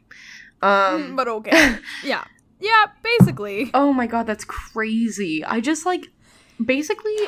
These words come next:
Speaker 1: that means in two weeks, we're gonna be, like,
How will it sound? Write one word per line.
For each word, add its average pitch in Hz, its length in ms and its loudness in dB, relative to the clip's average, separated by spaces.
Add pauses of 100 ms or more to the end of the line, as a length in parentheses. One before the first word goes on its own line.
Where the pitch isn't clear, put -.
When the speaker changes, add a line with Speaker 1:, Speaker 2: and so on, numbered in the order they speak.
(160)
Speaker 1:
that 302 140 4
means 330 220 -2
in 262 140 0
two 233 360 -8
weeks, 196 500 -12 (420)
we're 202 180 -6
gonna 202 180 -4
be, 196 140 -10
like, 190 160 -6